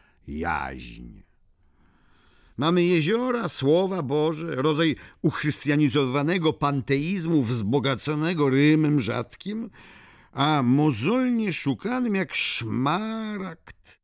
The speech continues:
i katarakt, kirys i irys, et cetera. Słowem, zmieniliśmy szerokość geograficzną. Zamiast bawić na północy, jesteśmy na wschodzie,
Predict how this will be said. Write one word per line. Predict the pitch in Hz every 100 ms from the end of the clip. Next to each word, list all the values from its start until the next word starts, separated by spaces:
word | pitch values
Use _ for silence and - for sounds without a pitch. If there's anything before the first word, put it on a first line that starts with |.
| -
i | 196
katarakt, | - 151 - - 190 202 196 190 190 175 165 - -
kirys | - 202 220 208 196 175 170 147 -
i | 127 127 175 185
irys, | 175 156 131
et | 143 147 -
cetera. | - 131 101 - 127 131 123 117 - _ - - - _
Słowem, | - - 151 180 170
zmieniliśmy | 135 120 135 143 208 185 160 135
szerokość | 127 127 165 170 120
geograficzną. | 131 117 123 131 220 - 87 73 80 - -
Zamiast | 101 147 180 175 - _ _ - - _ -
bawić | 76 160 180 151 110
na | 135 139 123
północy, | 113 113 117 151 170 131 185
jesteśmy | 135 107 156 147 143 165 175
na | 156 170 175 190 _
wschodzie, | - - 220 202 82 62 58